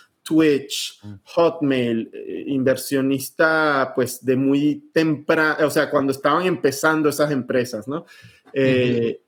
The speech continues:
Speaker 1: y pues tenía un show y una, una universidad se llamaba, pero en realidad es como una aceleradora de, de gente y de
Speaker 3: Incubadora.
Speaker 1: ideas.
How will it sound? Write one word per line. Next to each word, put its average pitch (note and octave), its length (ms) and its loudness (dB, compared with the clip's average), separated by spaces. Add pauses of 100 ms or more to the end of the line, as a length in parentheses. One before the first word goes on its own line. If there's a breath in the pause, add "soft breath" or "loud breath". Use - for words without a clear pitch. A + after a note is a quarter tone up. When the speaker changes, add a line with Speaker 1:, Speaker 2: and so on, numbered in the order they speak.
(160)
Speaker 1:
y D#3 120 0
pues D#3 300 2
tenía D#3+ 240 4
un F3+ 100 0
show G3+ 580 0
y D#3 180 -2
una, E3+ 460 2
una E3 640 -2
universidad D#3+ 1000 2
se D#3+ 160 -2
llamaba, D3+ 480 2
pero D3+ 160 0
en C#3+ 60 0
realidad C3 320 2
es C3+ 60 -14
como E3+ 160 -6
una E3 120 -2
aceleradora C#3 840 2
de, C3+ 300 2
de A#2+ 140 0
gente E3+ 680 0
y C#3+ 60 -6
de C3+ 40 -4
Speaker 3:
Incubadora. C3 520 2
Speaker 1:
ideas. F#3 400 0